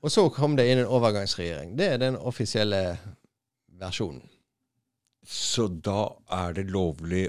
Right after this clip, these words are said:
Speaker 2: å sette av en statsminister uten noe valg, bare fordi det kommer en haug med demonstrasjoner, og da sier de at folk... Så en demonstrasjon kan egentlig, eh, hvis det er nok folk på en demonstrasjon, så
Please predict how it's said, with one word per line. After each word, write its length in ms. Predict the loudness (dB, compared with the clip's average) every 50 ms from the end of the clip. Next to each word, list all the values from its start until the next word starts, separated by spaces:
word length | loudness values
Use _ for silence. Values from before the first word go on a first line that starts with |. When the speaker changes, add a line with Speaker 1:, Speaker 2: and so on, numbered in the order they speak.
| -4 -6
Speaker 2:
å 100 | -6 -4
sette 380 | -4 -4 -4 -4 -6 -8 -10 -10
av 340 | -8 -6 -4 -4 -4 -4 -6
en 500 | -4 -4 -2 -2 -2 -2 -2 -2 -4 -6 -8 -12 -16 -20 -20 -20 -20 -20 -20 -20 -20 -20 -20 -20 _ _ _ _ _ _ _ _ _ _ _ _ _ _ _ _ _ _ _ _ _ _ _ _ _
statsminister 840 | -10 -2 0 0 0 0 0 -2 0 0 -2 -2 0 0 0 0 0 -4 _ _ _ -4
uten 240 | -4 -2 2 4 6
noe 160 | 6 6 6
valg, 460 | 4 4 6 6 6 6 4 2 0 0
bare 120 | 0 0
fordi 180 | 0 -2 -2 -2
det 180 | -2 -2 -4
kommer 280 | -4 -4 -2 0 0 0
en 100 | 0 0
haug 220 | 0 0 0 0 0
med 240 | 0 -2 -2 -2 0
demonstrasjoner, 1000 | -2 -2 -2 -2 -4 -4 -6 -6 -4 -2 0 0 0 0 0 0 0 0 0 0 -2 -2
og 100 | -4 -2
da 120 | 0 0 0 0
sier 280 | 0 -4 -6 -4 -4
de 100 | -4 -4
at 140 | -4 -6 -6
folk... 380 | -12 -10 -4 -2 -2 -2 -4 -8 _ 0
Så 120 | 0 0
en 100 | 2 2
demonstrasjon 840 | 2 2 0 0 -2 -2 0 0 0 0 2 2 2 2 2 0 0 -2
kan 280 | -2 0 0 0 0 0 0
egentlig, 720 | 2 2 2 2 0 -2 -4 -2 0 0 2 2 0 -2 -4
eh, 520 | -4 -2 0 0 0 0 0 0 0 -2 -2 -4
hvis 140 | -6 -2 -2
det 60 | 0
er 60 | 0 0
nok 160 | -2 -2 -4
folk 320 | -4 -2 -2 -2 -2 -6 -16 -6
på 100 | -2 0
en 80 | 0 0
demonstrasjon, 640 | 0 -2 -2 -4 -4 -4 0 2 2 2 2 0 -2
så 200 | -4 -4 -4 -4